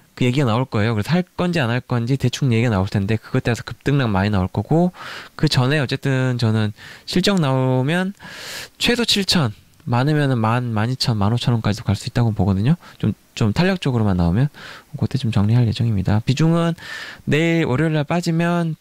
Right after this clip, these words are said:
더 들어갈 거고 삼천 원대 오면 더 살 거고 계속 사서 틀 때 조금만 정리하더라도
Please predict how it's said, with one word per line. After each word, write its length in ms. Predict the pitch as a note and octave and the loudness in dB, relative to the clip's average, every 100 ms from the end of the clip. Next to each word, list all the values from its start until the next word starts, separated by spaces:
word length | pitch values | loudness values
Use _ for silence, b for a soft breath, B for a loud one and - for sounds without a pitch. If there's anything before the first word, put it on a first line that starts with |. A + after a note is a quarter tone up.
| _ | _
더 180 | - B2+ | -2 0
들어갈 340 | - C#3+ C3 G#2 | 0 0 0 -2
거고 540 | - A#2+ D3 D#3+ E3 | -2 -2 0 0 0
삼천 320 | E3+ E3+ F3 | 0 0 0
원대 180 | D3 C#3 | 0 0
오면 160 | B2+ B2+ | 0 0
더 140 | A2+ | 2
살 180 | G#2+ B2+ | 2 2
거고 440 | - G2+ F#2 A#2+ B B B - | 0 -2 2 0 B B B -4
계속 180 | - | 0
사서 460 | B2+ E3+ E3 G3 G3+ B B B - | 2 2 2 2 0 B B B -2
틀 120 | G3 | 0
때 140 | F#3+ F3 | 0 0
조금만 320 | - F3 D3 | 0 0 2
정리하더라도 720 | A#2+ A#2+ C#3+ C#3 G#2+ B2 | 2 2 2 2 0 0